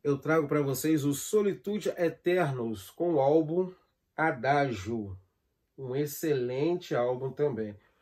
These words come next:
Solitude Eternos é uma banda do Texas, cara, muito bacana, que é capitaneada pelo John Pérez na guitarra.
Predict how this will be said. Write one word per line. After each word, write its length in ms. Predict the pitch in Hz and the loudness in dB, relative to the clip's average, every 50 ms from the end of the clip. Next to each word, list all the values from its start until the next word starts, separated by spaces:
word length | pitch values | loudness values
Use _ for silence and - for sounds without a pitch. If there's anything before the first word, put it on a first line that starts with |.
| _ _ _ _ _ _ _ _ _ | _ _ _ _ _ _ _ _ _
Solitude 540 | _ - - 220 220 220 220 - 175 160 185 | _ 4 6 6 6 6 4 0 0 0 0
Eternos 520 | 185 - - 170 170 175 185 196 190 165 185 | 0 0 0 2 4 4 4 4 2 2 2
é 60 | 202 | 2
uma 140 | 214 202 160 | 2 2 0
banda 360 | 131 127 160 190 202 196 196 | 0 0 0 0 2 0 0
do 180 | 180 175 185 - - _ _ | -2 -2 -4 -6 -8 _ _
Texas, 560 | - 175 185 185 190 - - - 120 107 - | 2 4 4 2 2 -4 -8 -6 -6 -6 -8
cara, 520 | - - 123 117 113 110 101 101 95 92 95 - _ _ _ _ _ _ _ - | -8 -6 -4 -4 -4 -4 -6 -8 -10 -12 -14 -16 _ _ _ _ _ _ _ -14
muito 540 | 131 131 139 156 180 196 214 214 214 170 151 | -8 -2 2 4 4 6 4 4 2 -2 0
bacana, 760 | 135 127 117 - - - 120 123 131 143 160 175 185 185 185 - _ _ _ _ _ _ _ _ _ _ _ _ - | 0 0 0 -2 -4 -4 -2 -2 0 0 0 0 -2 -2 -6 -12 _ _ _ _ _ _ _ _ _ _ _ _ -2
que 160 | - 180 165 | 4 8 8
é 100 | 175 185 | 8 8
capitaneada 840 | 180 - - - 214 214 - - 214 196 190 170 160 170 175 175 175 | 6 2 -2 -2 -2 -2 0 0 2 2 4 4 4 4 4 2 0
pelo 280 | 180 180 180 180 175 | 0 2 2 4 2
John 280 | 147 123 170 196 220 208 | 2 2 4 4 4 4
Pérez 580 | - - _ 165 165 170 185 190 180 180 156 151 | 2 -2 _ 4 6 6 6 4 2 2 0 0
na 100 | 165 165 | 0 -2
guitarra. 680 | 165 180 175 - - 127 123 117 107 101 107 120 - | 0 -2 -4 -4 -4 -4 -4 -4 -4 -6 -10 -12 -16